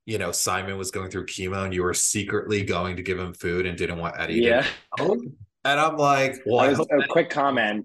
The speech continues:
Speaker 2: but yeah.
Speaker 1: Yeah, I'm like, "I hope Eddie knows, like, before this was said on camera," but okay, whatever. Tamara didn't seem too upset about that, so maybe Eddie already knows. They moved on. Um, but then there was an accusation about Shannon being a drunk.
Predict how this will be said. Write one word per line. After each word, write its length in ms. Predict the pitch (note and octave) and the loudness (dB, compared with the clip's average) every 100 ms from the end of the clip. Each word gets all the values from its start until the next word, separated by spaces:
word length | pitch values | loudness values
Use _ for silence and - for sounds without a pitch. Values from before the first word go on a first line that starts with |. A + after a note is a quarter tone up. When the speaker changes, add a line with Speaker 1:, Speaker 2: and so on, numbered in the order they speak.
| - | -6
Speaker 2:
but 380 | F#2+ F#2+ G2 G#2 | -6 -4 -6 -4
yeah. 320 | G2 F2+ E2+ | -4 -4 -2
Speaker 1:
Yeah, 140 | D3+ D3+ | 2 2
I'm 80 | |
like, 160 | C#3+ C3 | 2 0
"I 80 | A#2 | -2
hope 220 | C#3+ C3 | -2 -2
Eddie 240 | A2 A2+ G#2 | -4 -6 -6
knows, 460 | F#2+ F#2+ F#2 - | -4 -4 -4 -6
like, 400 | F#2 F2 E2 - | -4 -4 -4 -6
before 440 | F#2 - G2+ F#2+ F#2 | -4 -4 -4 -4 -2
this 240 | E2+ - | -4 -6
was 180 | E2+ - | -8 -4
said 160 | F2 E2 | -2 -2
on 180 | E2 | -6
camera," 680 | - E3+ G#3+ C3+ F2+ F2+ F2+ F2 | -8 -6 -6 -2 0 0 -2 -2
but 240 | F2 - | -2 -2
okay, 300 | A#2 A2 F#2+ | -6 -4 -4
whatever. 520 | F#2 E2+ D2+ D#2 - - - _ _ - | -2 -4 -4 -6 -8 -12 -20 _ _ -8
Tamara 280 | D3+ D3+ F3 | -4 -2 0
didn't 180 | E3+ C#3+ | 0 -2
seem 180 | C3 | -6
too 160 | B2 A#2+ | -4 -4
upset 260 | A2 - F#2 | -4 -4 -4
about 240 | F2+ E2 | -2 -4
that, 240 | F2+ F2 F2 | -2 -4 -4
so 100 | F#2 | -8
maybe 300 | F2+ F2+ F#2+ | -8 -6 -4
Eddie 220 | F#2+ F#2 | -4 -4
already 240 | F#2 G2 | -4 -6
knows. 400 | F2 D#2 D#2 - | -6 -6 -6 -8
They 160 | - E2 | -8 -6
moved 320 | F#2 G2+ G2 | -2 -4 -2
on. 520 | E2 D#2 D#2+ D#2 D#2+ _ _ _ - | -2 -2 -2 -4 -10 _ _ _ -6
Um, 460 | F#2 F2+ E2+ D#2+ - | -2 -2 -2 -6 -6
but 240 | G2+ - | -8 -6
then 420 | G2+ F#2+ F#2 F#2 F#2 | -4 -2 -4 -6 -4
there 120 | F#2+ | -4
was 140 | F#2 | -2
an 80 | G2 | -4
accusation 1000 | - F2+ A2 F#2+ F#2 F2+ - G#2+ F#2 F2+ | -4 -4 -4 -8 -6 -6 -6 -8 -8 -10
about 760 | F#2+ F#2 F#2 E2+ E2+ E2+ E2+ - | -10 -8 -4 -2 -2 -4 -6 -6
Shannon 340 | - F#2 F#2 | -8 -6 -8
being 220 | F2 E2+ E2 | -6 -6 -6
a 100 | - | -8
drunk. 460 | F2 F2 D2+ - | -4 -4 -4 -10